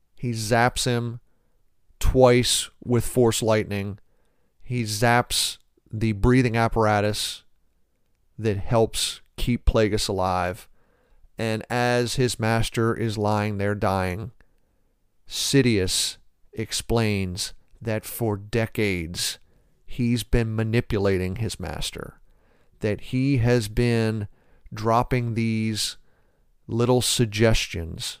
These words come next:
these little breadcrumbs, that many of the decisions that Plagueis made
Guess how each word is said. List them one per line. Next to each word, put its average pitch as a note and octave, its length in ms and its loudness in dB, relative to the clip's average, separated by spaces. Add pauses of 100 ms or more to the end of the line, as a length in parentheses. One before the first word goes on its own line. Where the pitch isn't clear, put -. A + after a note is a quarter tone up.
(140)
these A2 300 -10
little A2+ 180 0
breadcrumbs, G#2 1120 -2 (640)
that G#2+ 500 -2 (720)
many B2 720 2 (120)
of A2+ 600 2
the A#2 140 -8
decisions G2+ 1040 0 (440)
that A2+ 300 -4
Plagueis B2+ 520 2
made G2+ 540 -2